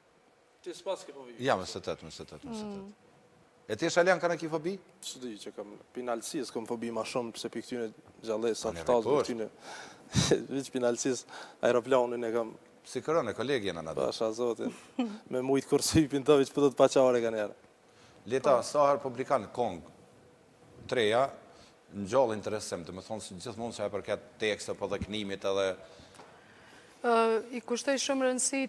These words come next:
Speaker 3: tekstet të, të cilat kanë një temë. Ë, Kong muj me, me publiku, thuja se çdo muj, po nuk jam shumë e interesume,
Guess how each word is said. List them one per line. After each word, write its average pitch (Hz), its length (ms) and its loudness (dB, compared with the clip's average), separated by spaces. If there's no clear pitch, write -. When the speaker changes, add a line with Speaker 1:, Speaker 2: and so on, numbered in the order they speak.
Speaker 3:
tekstet 240 580 0
të, 247 120 2
të 233 160 -6
cilat 233 420 0
kanë 226 240 0
një 220 140 -4
temë. 208 320 -2
Ë, 233 120 -4
Kong 233 380 2
muj 233 240 0
me, 226 180 -2
me 226 120 0
publiku, 220 540 -2
thuja 233 260 4
se 226 240 2
çdo 202 280 0
muj, 233 340 -2
po 226 160 0
nuk 226 160 -2
jam 220 160 4
shumë 214 300 -2
e - 20 -2
interesume, 208 720 -2